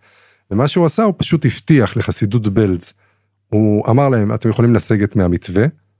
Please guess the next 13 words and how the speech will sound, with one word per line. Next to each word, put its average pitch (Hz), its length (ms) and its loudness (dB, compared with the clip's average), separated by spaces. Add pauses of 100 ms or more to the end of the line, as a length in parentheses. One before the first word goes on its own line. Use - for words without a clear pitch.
(160)
אתם - 100 -4
צריכים - 260 -2
עוד 110 100 2
תקציב, 120 380 -2
אני 104 160 4
אתן 113 200 0
לכם 107 200 -2
כשאני 90 300 0
אחזור 95 260 2
לראשות 90 380 -2
ממשלה, 92 420 0 (1200)
ות-, 90 180 -4
אה, 90 220 -2